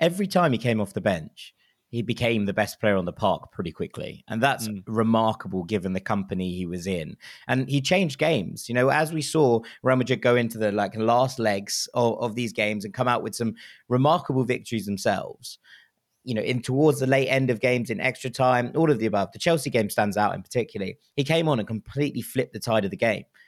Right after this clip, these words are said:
Speaker 1: on his own as a teenager, which is just nuts, frankly, considering where he is. The only thing I would, I, I would have probably had him slightly lower, not because I think his abilities in any, in any doubt, just because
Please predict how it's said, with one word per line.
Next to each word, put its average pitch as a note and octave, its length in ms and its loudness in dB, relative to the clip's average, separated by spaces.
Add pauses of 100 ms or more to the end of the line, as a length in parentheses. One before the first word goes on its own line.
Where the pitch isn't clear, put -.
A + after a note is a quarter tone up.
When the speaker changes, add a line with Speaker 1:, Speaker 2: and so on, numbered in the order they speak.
(140)
Speaker 1:
on C#3 80 4
his C#3+ 120 4
own B2 420 0 (120)
as A#2+ 100 0
a B2 60 2
teenager, G#2 680 0 (260)
which D3 180 2
is C#3 220 0 (480)
just D3 200 -4
nuts, C#3 540 0
frankly, G2+ 480 -2
considering G#2+ 380 -2
where G#2+ 240 4
he A#2+ 120 2
is. G2 220 -2 (720)
The C#3+ 100 2
only F3+ 160 4
thing D#3+ 160 0
I C#3 80 4
would, A#2+ 220 0 (640)
I, B2+ 100 0
I - 120 -2
would C#3 140 2
have C3 80 -10
probably C#3+ 300 0
had C3 100 0
him A#2+ 80 -6
slightly A2 460 -2
lower, G2+ 400 -4 (180)
not B2+ 140 -4
because C3 240 0
I A#2 80 2
think G#2+ 180 -2
his G#2 140 -4
abilities A2 500 -2
in G2 120 -2
any, G2 320 -4 (320)
in G#2+ 180 -4
any G2+ 160 -2
doubt, F#2+ 440 -2 (360)
just A#2 180 -8
because A#2 560 0